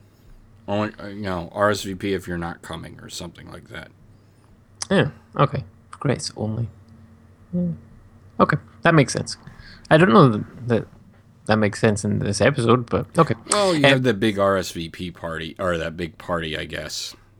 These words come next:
Speaker 1: You know, the fancy
Speaker 2: <laughs> Yeah.
Speaker 1: party. That's the only thing that, that's the only way I'm, uh, figuring it in.
Speaker 2: Hmm. Okay, so this episode, uh, kicked off with a bunch of motorbikes.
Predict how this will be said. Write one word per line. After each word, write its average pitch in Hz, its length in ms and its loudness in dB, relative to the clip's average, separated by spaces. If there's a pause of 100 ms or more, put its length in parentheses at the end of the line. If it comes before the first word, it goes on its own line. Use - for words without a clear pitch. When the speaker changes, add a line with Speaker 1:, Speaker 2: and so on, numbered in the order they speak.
(200)
Speaker 1:
You 85 160 -8
know, 82 80 -8
the 78 120 -10
fancy 160 380 2
Speaker 2:
<laughs> - 20 4
Yeah. 113 40 0
Speaker 1:
party. 80 340 -8 (180)
That's 107 200 2
the 135 100 2
only 117 160 2
thing 104 200 -2
that, 98 240 0 (520)
that's 104 200 -2
the 117 60 2
only 110 160 2
way 98 200 2
I'm, 92 300 0
uh, 85 360 -2 (1300)
figuring 85 420 -6
it 82 180 -8 (120)
in. 80 260 -8 (960)
Speaker 2:
Hmm. 107 140 -10 (1800)
Okay, 165 200 6
so 151 440 4
this 135 240 0
episode, 143 520 2
uh, 113 160 2
kicked - 260 0
off 117 140 6
with 117 120 4
a 139 40 8
bunch 185 160 6
of 151 60 6
motorbikes. 107 540 4